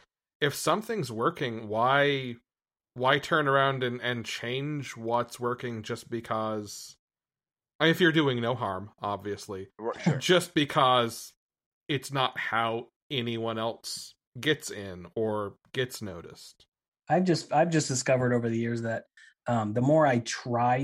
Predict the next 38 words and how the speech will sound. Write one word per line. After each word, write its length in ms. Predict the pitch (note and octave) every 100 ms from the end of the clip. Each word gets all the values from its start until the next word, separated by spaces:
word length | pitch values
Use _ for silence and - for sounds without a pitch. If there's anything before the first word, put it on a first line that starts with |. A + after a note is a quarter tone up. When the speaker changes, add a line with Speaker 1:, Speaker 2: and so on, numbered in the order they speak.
| C3+
Speaker 3:
to 100 | D#3
accomplish 440 | D#3 D#3 D#3 D#3
something, 400 | D#3+ D#3+ E3 E3
the 80 | C#3+
more 260 | A#2 B2 B2
it 100 | A#2+
never 240 | A#2+ A#2
happens. 440 | A2+ A#2 A2 A2 A2+
But 140 | A2+
the 60 | A2+
minute 380 | B2 D3 E3
I 80 | D#3
take 220 | C#3 D3
my 120 | C3 B2
foot 220 | - C3
off 200 | C3 B2+
the 60 |
gas 300 | A2 A#2 C3
pedal, 420 | - D3+ D#3+ E3+ - _ _
that's 180 | C3+ C#3+
when 160 | B2+ B2
everything 420 | C#3+ C#3+ C#3+ C3+
happens. 440 | B2+ A#2+ G#2 A2 _ - _ _ _ _ _ -
So 340 | B2 A2+ A2+ _ _ _ - _ _ _ -
I've 180 | A#2+ A#2
just, 360 | C3 C3+ - -
I've 220 | C3+ B2+
tried 400 | - - D#3 D#3
to 80 | D3
just 260 | B2+ B2 -
chill 240 | D3+ B2+
out 160 | A#2+ A#2+
about 260 | A2 G#2+
it 60 | G#2+
and 160 | G#2+ G#2+
just 140 | G#2+
kinda 180 | B2 A2
do 340 | G#2+ A2 A2